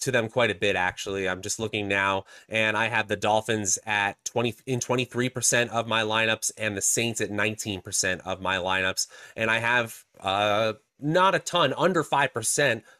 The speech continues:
but even in the superstar spot, I have them a little bit here. Um, yeah, the ugly game potential is just so high.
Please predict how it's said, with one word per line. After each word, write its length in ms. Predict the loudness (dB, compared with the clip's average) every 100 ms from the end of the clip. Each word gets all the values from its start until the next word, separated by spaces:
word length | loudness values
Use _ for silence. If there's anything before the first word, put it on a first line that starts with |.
| 0
but 160 | 0 2
even 200 | 2 4
in 100 | 4
the 60 | 4
superstar 600 | 0 0 0 2 2 2
spot, 340 | 0 0 0 -2
I 100 | -4
have 440 | 0 2 2 2
them 260 | 2 2 0
a 120 | -4
little 520 | -4 2 4 6 4
bit 260 | 4 2 0
here. 440 | -4 0 0 -2 -10 -20 -20 -8
Um, 440 | -2 0 0 -2 _ -2
yeah, 260 | 0 0 -4
the 260 | 0 0 2
ugly 340 | 2 4 4 2
game 260 | 4 2
potential 420 | 2 0 0 2
is 140 | -2 -4
just 380 | 2 2 4 4
so 220 | 6 6
high. 480 | 4 2 4 0